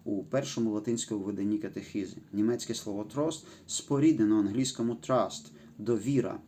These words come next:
а його корінь має значення «впевненість» і «захист». Катехизис запитує, що єдине дає вам справжню втіху і почуття безпеки.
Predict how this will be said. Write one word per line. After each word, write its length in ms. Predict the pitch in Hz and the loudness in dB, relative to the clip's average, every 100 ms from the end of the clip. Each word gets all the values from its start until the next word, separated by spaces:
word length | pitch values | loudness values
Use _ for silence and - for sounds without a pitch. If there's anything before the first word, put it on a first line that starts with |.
| - - | -12 -2
а 60 | |
його 220 | 104 101 | 0 0
корінь 400 | 117 156 170 151 | -2 0 2 2
має 240 | 135 117 98 | 2 2 0
значення 520 | 92 123 123 - 123 | 0 -2 -2 -4 -6
«впевненість» 840 | - - 131 135 139 139 143 - - - - | -6 -2 0 2 4 2 2 -4 -14 -20 -10
і 140 | 120 113 | -4 -2
«захист». 500 | 104 110 - - - - - - - | 2 2 0 -12 -20 -20 -20 -12 -2
Катехизис 800 | 151 131 - 180 - 107 - - - | -2 -2 2 2 4 0 -4 -12 -12
запитує, 680 | 107 131 131 165 156 101 104 | -4 -2 2 4 4 2 -2
що 240 | 107 - 160 | 0 4 6
єдине 720 | 143 139 135 175 117 101 - - - | 6 4 4 6 8 6 0 -8 -6
дає 340 | 110 117 127 | 0 4 4
вам 180 | 110 101 | 2 0
справжню 640 | - - 127 135 139 147 - - - | -4 -2 0 2 2 2 0 -18 -8
втіху 480 | - 113 - 127 - | 0 0 2 -2 -2
і 60 | 104 | -6
почуття 600 | 98 95 98 - 156 - - - | -6 -6 -8 -4 -4 -4 -10 -14
безпеки. 640 | - 104 - 127 107 - | -4 -4 -2 0 0 -2